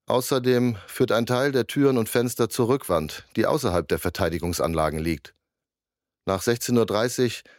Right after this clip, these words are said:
treffen die Zulu vor der Station ein. Es sind dreitausendsiebenhundert Krieger, die während der Schlacht von Isandlwana in Reserve gehalten wurden und nun darauf brennen, zu kämpfen. Die meisten von ihnen sind weit über vierzig Jahre alt.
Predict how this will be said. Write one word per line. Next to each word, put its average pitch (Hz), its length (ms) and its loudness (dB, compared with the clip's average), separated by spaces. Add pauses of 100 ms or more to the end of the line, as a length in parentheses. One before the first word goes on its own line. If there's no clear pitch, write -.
(160)
treffen 120 280 -2
die 104 120 -2
Zulu 123 260 4
vor 110 140 2
der 104 100 2
Station 107 520 2
ein. - 380 -4 (1080)
Es - 180 -2
sind 87 160 -2
dreitausendsiebenhundert 101 880 0
Krieger, 104 420 2
die 87 160 -6
während 98 260 0
der 92 60 2
Schlacht 98 300 -4
von 87 160 -4
Isandlwana 95 640 0
in 98 120 -4
Reserve 101 440 0
gehalten 78 400 -2
wurden 82 320 0 (380)
und 85 220 -4
nun 104 140 2
darauf 90 320 0
brennen, 90 440 -2
zu - 140 -10
kämpfen. 65 520 -10 (920)
Die 90 60 0
meisten 107 360 0
von 117 220 0
ihnen 113 440 2
sind 101 260 0
weit 107 200 0
über 110 200 0
vierzig 104 400 -4
Jahre 85 320 0
alt. 64 360 -2